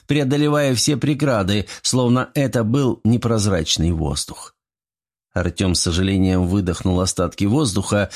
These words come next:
и укорил себя за несдержанность, но ничего уже нельзя было поделать. Он пронёсся в вихре энергии и был сброшен с большой высоты. Машинально приняв образ небесного дракона,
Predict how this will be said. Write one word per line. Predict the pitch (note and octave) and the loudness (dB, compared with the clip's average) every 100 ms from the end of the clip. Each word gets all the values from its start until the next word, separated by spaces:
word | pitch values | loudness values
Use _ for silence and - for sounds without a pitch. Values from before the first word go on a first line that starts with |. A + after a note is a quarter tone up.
| - | -8
и | - | -2
укорил | C3 A#2+ C#3+ F3 E3 | -2 0 0 0 0
себя | C#3+ C#3 E3 | 0 0 0
за | B2 C#3 | 0 2
несдержанность, | D3 C#3 A2+ C#3 F#3+ B2+ G#2 F2 E2+ - - | 2 2 -2 -2 0 0 0 0 0 -4 -4
но | G2 F3 | -2 0
ничего | A#3 B2+ - G#2+ G#2 G2 | 0 0 0 0 0 0
уже | F#2 F#2 | 0 2
нельзя | F2 F2 D#2+ E2+ D2 | 2 0 0 0 -2
было | D#2+ D2 | -2 -4
поделать. | C#2+ C#2+ - B1 - - - _ _ _ _ _ _ _ - | -4 -6 -6 -8 -10 -10 -12 _ _ _ _ _ _ _ -4
Он | A2+ | -2
пронёсся | G#2 G#2+ G#2+ G#2 F#2 G2 | 0 2 2 2 0 0
в | G2 | 0
вихре | F2+ G2+ - G2+ G#2 | 2 0 0 0 2
энергии | G#2+ C3 G2+ F2+ | 2 2 0 0
и | F2 | 0
был | E2+ A2 | 0 0
сброшен | F2 G2+ A2 - G#2 G2+ | 0 0 0 0 0 0
с | G#2 | 0
большой | G2+ - G#2 F2+ | 0 0 0 0
высоты. | F#2+ - A2+ - - _ _ _ _ _ _ | 0 -2 -4 -6 -8 _ _ _ _ _ _
Машинально | - B2+ E3 G3 G#3 F3 | -6 -2 0 0 2 0
приняв | C#3+ D#3 E3 D#3 D3 | 0 2 2 2 0
образ | C#3 C3+ - | 0 0 0
небесного | C3+ B2 B2+ C3+ B2+ | 0 2 0 0 0
дракона, | A#2+ C3+ C3 F#3+ A#2+ F#2 | 0 -2 0 0 2 0